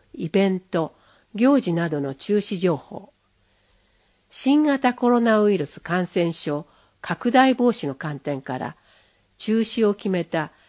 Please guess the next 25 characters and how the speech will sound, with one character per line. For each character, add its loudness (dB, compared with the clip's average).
市 0
主 -8
催 2
な 0
ど -2
の -4
イ -4
ベ 4
ン -2
ト、 -2
行 4
事 2
な 4
ど 2
を -2
お -4
知 -8
ら -2
せ -8
し -8
ま -8
す。 -20
開 2
催 0
日、 -12